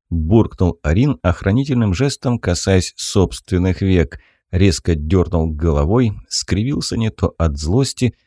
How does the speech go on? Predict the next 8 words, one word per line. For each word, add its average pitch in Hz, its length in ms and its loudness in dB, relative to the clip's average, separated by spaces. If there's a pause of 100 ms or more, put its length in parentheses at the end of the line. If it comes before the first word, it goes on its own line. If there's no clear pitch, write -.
(200)
не 110 220 4
то 101 220 0
от 82 340 -2
боли 123 580 0 (140)
и 127 160 2
процедил 113 800 -2
сквозь 95 460 0
зубы: 87 540 -2